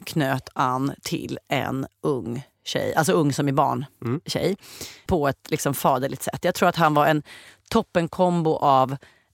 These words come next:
Speaker 1: en arketyp, alltså hjältemodig överlevare, liksom den som tar så här, ensam mot världen-stämning.
Speaker 2: Otroligt kompetent när
Speaker 1: Den,
Speaker 2: det handlar om att
Speaker 1: exakt.
Speaker 2: ha ihjäl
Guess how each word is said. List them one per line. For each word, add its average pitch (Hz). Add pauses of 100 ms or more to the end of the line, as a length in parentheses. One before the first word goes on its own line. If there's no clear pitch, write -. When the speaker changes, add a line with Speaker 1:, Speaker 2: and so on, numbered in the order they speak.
(140)
Speaker 1:
en 233
arketyp, 240 (400)
alltså 180
hjältemodig 151 (120)
överlevare, 139
liksom 135 (580)
den 156
som 143
tar 147 (300)
så -
här, - (280)
ensam 190
mot 156
världen-stämning. 147 (160)
Speaker 2:
Otroligt 120
kompetent 104
när 185 (300)
Speaker 1:
Den, 95
Speaker 2:
det -
handlar 98
om 95
att 95
Speaker 1:
exakt. 165
Speaker 2:
ha 104
ihjäl 92